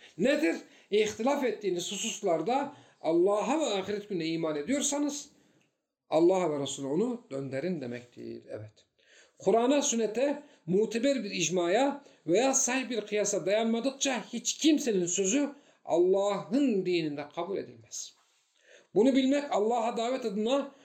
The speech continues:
Allah'a giden yolu kesenlerin tuzaklarına Müslümanın düşmemesini de sağlar. Sen bunu yolda gidiyorsun. Karşına tuzaklar çıkacak. İrcası çıkacak, haricisi çıkacak, belamları çıkacak. Ama sen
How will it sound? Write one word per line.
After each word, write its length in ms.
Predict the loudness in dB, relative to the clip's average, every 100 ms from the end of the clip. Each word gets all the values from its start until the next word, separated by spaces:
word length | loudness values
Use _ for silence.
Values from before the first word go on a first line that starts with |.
| -6
Allah'a 440 | 0 2 4 2 0
giden 260 | -2 -2
yolu 240 | 0 0 0
kesenlerin 580 | -2 -2 0 2 0
tuzaklarına 760 | -2 -4 -2 0 0 0 0 -4 -12 _ -2
Müslümanın 720 | 0 0 0 0 0 0 0
düşmemesini 580 | 0 0 2 0 2 0
de 40 |
sağlar. 600 | 0 0 0 -4 -10 -18 _ _ _
Sen 300 | -2 0 2
bunu 380 | 2 2 0 -8 -6 2
yolda 300 | 4 4 2
gidiyorsun. 520 | 2 2 0 -2 -6 -12 _ _ -2
Karşına 320 | 0 2 -2
tuzaklar 480 | 0 -2 2 0 0
çıkacak. 400 | -2 -2 -4 -6 -10 _ -20 _
İrcası 600 | 2 2 4 2 2 0
çıkacak, 500 | -2 0 0 0 0
haricisi 840 | -4 -4 0 0 0 -2 -4 -6
çıkacak, 540 | -4 -2 0 -2 -4 -2
belamları 560 | 0 0 0 -2 -2
çıkacak. 520 | -4 -4 -2 -2 -2 -8 _ _ -18 -2
Ama 240 | 2 4
sen 320 | 2 0 0